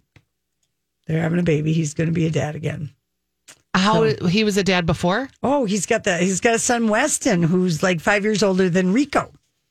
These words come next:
Speaker 1: which is always interesting when, you know, the kid is older than the
Speaker 2: Yeah.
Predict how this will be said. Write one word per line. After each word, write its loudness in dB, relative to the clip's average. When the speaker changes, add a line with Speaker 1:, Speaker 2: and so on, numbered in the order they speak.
Speaker 1:
which -2
is 0
always 0
interesting 0
when, 2
you 0
know, 0
the -4
kid 0
is 0
older -2
than -4
the -2
Speaker 2:
Yeah. 2